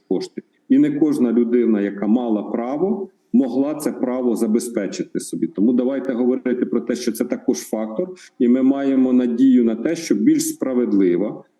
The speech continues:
оцифрована і наближена до людини система дасть можливість таким людям без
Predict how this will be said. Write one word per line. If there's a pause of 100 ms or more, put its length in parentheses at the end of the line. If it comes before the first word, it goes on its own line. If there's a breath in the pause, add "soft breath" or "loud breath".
оцифрована
і
наближена
до
людини
система
дасть
можливість
таким
людям (260 loud breath)
без